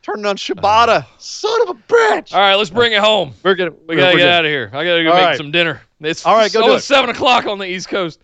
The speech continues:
Speaker 1: All right, come on.
Speaker 2: Uh, thank you very much, Brandon. That was a good one. Uh, I love talking about that kind of stuff. Kyle Cotton asking us here at the end. Uh, after being in lockdown for a few w-, oh, God. You guys are gonna hate me after this one. <clears throat>
Speaker 1: Oh, no.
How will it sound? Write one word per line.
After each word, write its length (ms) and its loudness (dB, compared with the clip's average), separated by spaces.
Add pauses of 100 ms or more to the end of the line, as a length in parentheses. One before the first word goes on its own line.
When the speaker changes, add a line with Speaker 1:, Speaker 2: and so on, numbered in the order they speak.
Speaker 1:
All 160 0
right, 140 -2
come 140 -4
on. 200 -2 (340)
Speaker 2:
Uh, 260 2
thank 220 0
you 80 -6
very 180 2
much, 260 -2
Brandon. 280 -4
That 80 -2
was 140 -4
a 40 -10
good 200 -4
one. 200 -8 (200)
Uh, 400 2
I 180 -2
love 280 2
talking 300 0
about 200 -4
that 140 -6
kind 140 -8
of 60 -10
stuff. 240 -6
Kyle 240 4
Cotton 460 -2 (160)
asking 380 -14
us 160 -16
here 220 -8
at 120 -8
the 160 -18
end. 440 -10 (680)
Uh, 320 -2
after 280 -2
being 300 0
in 100 -2
lockdown 600 2
for 160 -4
a 40 -6
few 280 -6
w-, 180 -6
oh, 220 0
God. 560 -8 (540)
You 160 -16
guys 240 -6
are 40 -12
gonna 160 -8
hate 220 -8
me 100 -10
after 240 -12
this 220 -10
one. 160 -16 (100)
<clears throat> 100 -20
Speaker 1:
Oh, 420 -6 (100)
no. 300 -16